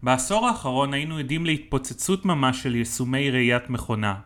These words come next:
מיישומי רכב ומדיקל, יישומי אבטחה,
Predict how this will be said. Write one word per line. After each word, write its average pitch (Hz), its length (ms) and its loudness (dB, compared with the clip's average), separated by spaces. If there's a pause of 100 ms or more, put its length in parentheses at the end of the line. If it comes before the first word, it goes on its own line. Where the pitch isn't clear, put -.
(160)
מיישומי 147 600 2
רכב 139 340 0
ומדיקל, 151 760 2 (260)
יישומי 127 460 4
אבטחה, 135 580 6